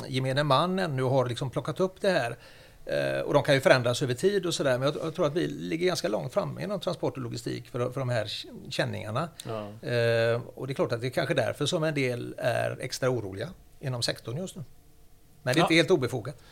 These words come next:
Speaker 3: Ja, för det är ju väldigt känsligt.
Speaker 2: Mm.
Speaker 3: Jag menar, du sa det här, vi har, vi har ju redan sett en båt på tvären i, i Suez.
Speaker 1: Mm.
Speaker 3: Eh, nästa gång så, så är det en båt på tvären för att man har sprängt den.
Speaker 1: Mm.
Speaker 3: Det är ju ganska lätt. Nu har man sprängt en gasledning.
Speaker 1: Ja.
Speaker 2: Mm.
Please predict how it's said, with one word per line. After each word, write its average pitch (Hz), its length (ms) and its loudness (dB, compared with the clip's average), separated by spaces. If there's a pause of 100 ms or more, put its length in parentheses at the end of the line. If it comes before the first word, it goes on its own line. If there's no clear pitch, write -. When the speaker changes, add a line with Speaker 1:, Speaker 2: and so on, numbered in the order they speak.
(100)
Speaker 3:
Ja, 165 100 6
för 170 100 4
det 165 80 6
är 139 40 6
ju 123 120 6
väldigt 165 260 4
känsligt. 110 460 2
Speaker 2:
Mm. 127 100 0
Speaker 3:
Jag 123 40 0
menar, 123 100 -2
du 120 80 0
sa 127 260 4
det 165 80 4
här, 113 160 4
vi 113 120 2
har, 113 80 4
vi 123 240 0
har 123 120 4
ju 135 100 2
redan 120 180 2
sett - 260 0
en 143 140 0
båt 131 240 2
på 123 80 -2
tvären 98 420 -2
i, 92 200 -4 (540)
i 113 160 -2
Suez. - 420 -2 (160)
Speaker 1:
Mm. - 560 -12
Speaker 3:
Eh, 117 60 -2
nästa 131 260 2
gång 131 140 2
så, 113 500 2
så 127 160 -4
är 120 40 0
det 113 80 0
en 113 300 -4
båt 107 280 -4
på 113 100 -4
tvären 98 300 0
för 110 100 -4
att 104 60 -6
man 107 100 -6
har 98 60 -2
sprängt 123 360 -6
den. 82 140 -4 (300)
Speaker 1:
Mm. 101 120 -10 (1500)
Speaker 3:
Det 120 120 0
är - 20 4
ju 120 60 4
ganska 135 240 4
lätt. 143 260 2
Nu 127 120 2
har 120 60 6
man 131 140 2
sprängt 131 300 -2
en 131 80 0
gasledning. 107 720 -2 (120)
Speaker 1:
Ja. 151 180 2 (280)
Speaker 2:
Mm. 113 380 -4